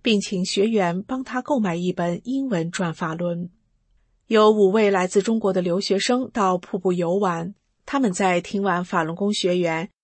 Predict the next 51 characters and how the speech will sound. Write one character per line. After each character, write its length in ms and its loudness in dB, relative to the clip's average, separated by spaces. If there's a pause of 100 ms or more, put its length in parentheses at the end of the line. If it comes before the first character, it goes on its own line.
讲 320 2
退 200 2
出 380 4
中 220 0
共 200 2
党 220 -2
团 240 -6
队 220 2
组 200 -4
织 160 -2
的 200 0
意 260 -4
义 100 -2
后， 400 0 (420)
都 180 6
非 180 -2
常 240 -4
爽 220 -2
快 160 -6
地 100 -4
答 240 -6
应 260 2 (220)
退 180 4
出 340 4
曾 220 -6
经 200 -4
加 200 -4
入 200 0
过 180 0
的 240 0
共 220 -4
青 200 -6
团 300 -8
少 180 -4
先 280 -6
队。 320 -2 (480)
学 220 6
员 280 4
还 220 -2
叮 180 -4
嘱 140 -4
他 240 -6
们， 260 -2 (260)
出 220 -2
国 160 0
在 240 -6
外， 380 -4
远 200 0
离 140 -6
亲 300 -2
人， 320 0